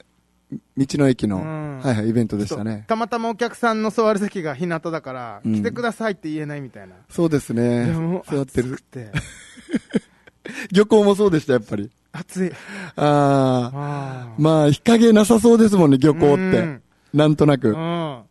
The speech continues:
Speaker 1: 開けてるんで。
Speaker 2: うん。で、その後、なんか、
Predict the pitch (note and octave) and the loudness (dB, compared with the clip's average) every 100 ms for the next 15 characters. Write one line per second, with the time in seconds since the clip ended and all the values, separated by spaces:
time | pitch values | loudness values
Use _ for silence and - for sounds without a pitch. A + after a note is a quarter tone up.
0 | _ - F3+ E3+ E3 D#3 C#3+ A2+ G#2 E3+ | _ -2 2 4 2 4 4 4 0 -4
1 | E3 C3 - _ _ _ _ _ - - | -8 -10 -16 _ _ _ _ _ -20 -16
2 | B3+ - _ - D#4 D#4 - G3 F#3+ F3 | -14 -14 _ -6 -2 -2 0 -2 -4 -6
3 | D3 | -10